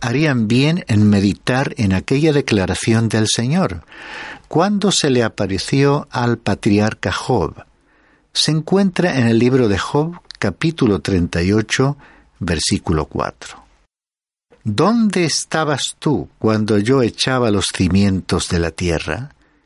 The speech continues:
Dímelo, si tienes inteligencia". En otras palabras,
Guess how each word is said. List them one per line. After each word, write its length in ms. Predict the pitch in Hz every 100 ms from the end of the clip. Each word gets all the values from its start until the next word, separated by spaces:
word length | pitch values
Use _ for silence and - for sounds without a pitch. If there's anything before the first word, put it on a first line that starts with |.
| _ _
Dímelo, 680 | - 80 139 131 87 85 - _ _ _ _ _ _
si 240 | - - 82
tienes 480 | - 92 92 -
inteligencia". 1040 | 90 78 - 82 82 - 95 87 - - - - _ _ _ - _ _ _ _ - - _ _ _ _ _
En 160 | - 104
otras 260 | 139 127 -
palabras, 540 | 104 113 131 175